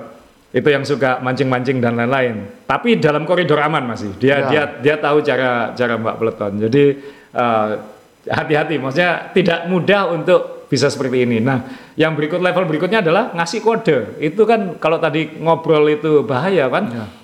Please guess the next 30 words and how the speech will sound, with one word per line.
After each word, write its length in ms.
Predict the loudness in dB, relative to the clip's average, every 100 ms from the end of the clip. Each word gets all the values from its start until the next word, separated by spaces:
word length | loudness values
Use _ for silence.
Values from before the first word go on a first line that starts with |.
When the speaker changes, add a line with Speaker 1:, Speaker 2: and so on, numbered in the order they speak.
| _
Speaker 1:
Berarti 200 | -2 -2
kita 220 | 0 0 0
harus 180 | -2
bisa 240 | -2 0 0
menggunakan 760 | 2 0 0 0 -2 -4 -8 -20 _ _ -2
bahasa-bahasa 720 | 0 0 0 0 -2 0 -2
tubuh 480 | -2 -2 2 2 4
yang, 340 | 0 0 -4 -8 -20 -20 _ -6
eh, 540 | 0 2 2 2 0 -2 -4
ngasih 320 | -4 -4 -4
tahu 260 | 0 0 2
kalau 180 | 0
ada 200 | 0 -2
lubang, 760 | -2 0 2 2 2 0 -4 -6
kalau 260 | 0 0 2
ada 380 | -2 0 0 2 0 -2 -6 -12 -4
belokan, 680 | 0 2 2 2 2 0 -4
kita 220 | -2 -2
mau 140 | -2 0
Speaker 2:
Hmm. 60 |
Speaker 1:
belok 180 | 0 0
kanan, 320 | 0 0 0 0
kita 140 | -2
mau 120 | -2 -2
belok 160 | -2
kiri, 180 | 0 0
mau 140 | 0
ada 120 | 0 0
lampu 200 | -2 -2
merah. 380 | 0 0 -2